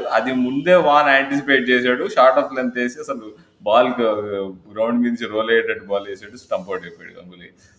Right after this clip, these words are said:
That was pure cricketing genius అసలు. ఈ, ఈ మొత్తం స్టోరీని వాన్ నెరేట్ చేస్తుంటే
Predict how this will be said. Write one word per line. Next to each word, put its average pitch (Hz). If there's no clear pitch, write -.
That 120
was 139
pure 147
cricketing 127
genius 104
అసలు. 92
ఈ, 139
ఈ 139
మొత్తం 127
స్టోరీని 170
వాన్ 139
నెరేట్ 147
చేస్తుంటే 156